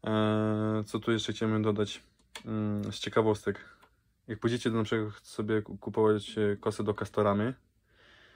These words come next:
są, e, kosy spalinowe marki Erbauer i moim zdaniem to jest niewiele różniąca się, e, mm, kosa spalinowa z racji tego, że,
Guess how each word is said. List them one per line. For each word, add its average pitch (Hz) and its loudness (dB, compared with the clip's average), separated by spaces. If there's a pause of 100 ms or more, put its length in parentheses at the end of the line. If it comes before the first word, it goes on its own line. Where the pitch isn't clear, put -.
(120)
są, 110 -2
e, 107 0 (480)
kosy 117 2
spalinowe 107 2
marki 101 0
Erbauer 101 4 (640)
i 107 2 (680)
moim 120 6
zdaniem 117 2 (1000)
to - -12
jest - -8
niewiele 120 6
różniąca 117 0
się, 110 -2
e, 107 0 (1120)
mm, 101 -2
kosa 120 0
spalinowa 113 2
z 104 0
racji - -6
tego, 110 0
że, 104 4